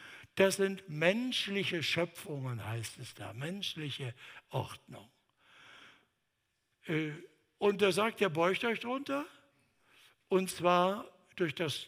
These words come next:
eigentlich der Staat im besten Sinne ist dafür da, dass er dem Bösen wehrt und die Schwachen schützt. Das ist nämlich Staatlichkeit nach biblischer Ordnung. Wo ist die begründet?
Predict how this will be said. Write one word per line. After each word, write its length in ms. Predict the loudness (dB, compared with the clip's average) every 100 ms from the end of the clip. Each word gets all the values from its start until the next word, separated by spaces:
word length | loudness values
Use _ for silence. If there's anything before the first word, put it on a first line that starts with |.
| 0
eigentlich 500 | 4 4 4 0 -2 -12 -6 2
der 260 | 2 2
Staat 420 | -6 -2 -2 0
im 140 | -2 0
besten 400 | -2 -2 -6 -4
Sinne 320 | 0 0 0
ist 220 | -4 0
dafür 340 | 0 0 0 0
da, 440 | 2 2 0 -4 -14 _ -20 -20 -20 -20 -20 0
dass 460 | 4 6 4 -4 -6
er 400 | 2 4 4 2
dem 280 | -2 -4 0
Bösen 560 | 2 2 2 -2 -6 -2
wehrt 560 | 0 0 -2 -4 -14 -20 -20 -20 _ -2
und 420 | -2 -2 -8 -6
die 420 | -6 -4 -6 -10 -16 _ _ _
Schwachen 440 | -4 2 2 2 -4
schützt. 680 | -4 -4 -6 -14 -14 -16 -18 _ _ _ _ _ _ _ _ _ _ _ _ _
Das 260 | 2 4 0
ist 280 | -4 -2
nämlich 480 | 2 2 2 -2 -2
Staatlichkeit 1120 | -2 2 2 0 -2 -2 -2 0 0 0 -4
nach 220 | -4 -4
biblischer 540 | -4 -8 -6 -4 -2 -2
Ordnung. 460 | -6 -8 -10 -10
Wo 120 | -8 -8
ist 140 | -6
die 60 | -4
begründet? 760 | -4 -2 -4 -4 -6 -8 -10